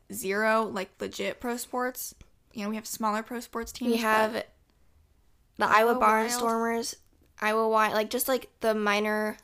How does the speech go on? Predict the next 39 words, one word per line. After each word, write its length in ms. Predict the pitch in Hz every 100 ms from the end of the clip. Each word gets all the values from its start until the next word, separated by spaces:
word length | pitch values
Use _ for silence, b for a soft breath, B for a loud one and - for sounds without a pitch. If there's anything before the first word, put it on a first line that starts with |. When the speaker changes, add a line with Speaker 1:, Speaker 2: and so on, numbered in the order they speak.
| _
Speaker 2:
lower 400 | 254 226 214 214
league 340 | 208 202 208 202 - -
Speaker 1:
The 120 | 233
Iowa 140 | 220
Speaker 2:
teams. 180 | 214 226
Speaker 1:
Cubs. 520 | 233 208 226 - - - 233 208 B B B B B _ -
Speaker 2:
Honestly, 300 | 240 269 294
like, 160 | 254 233
the 80 | 220
team 220 | 262 262
that, 260 | 240 - - 240
if 120 | 226
anything, 420 | 247 294 320 285
the 100 | -
Iowa 220 | 214 226
Cubs, 440 | - 208 208 208 - 233
actually, 300 | 247 - 294
there's 140 | 254
one 100 | 277
in 100 | 330
Cedar 240 | - - 95
Rapids, 340 | - - -
too. 320 | - - 262 -
Speaker 1:
Yeah. 340 | 226 196 240 - _ -
Speaker 2:
Um, 400 | 226 214 196 170
the 100 | -
Iowa 200 | 226 269
Cubs, 360 | 277 240 220 -
if 140 | 202 185
anything, 480 | 202 208 220 220
is, 200 | 220 220
like, 280 | 190 170 - _ _ _ _
the 160 | 214 196 -
biggest 480 | 208 208 214 - - _
pro 320 | - 220 208
sport, 340 | 214 - 220 190
but 80 | 208
again, 260 | - 196
like, 180 | 160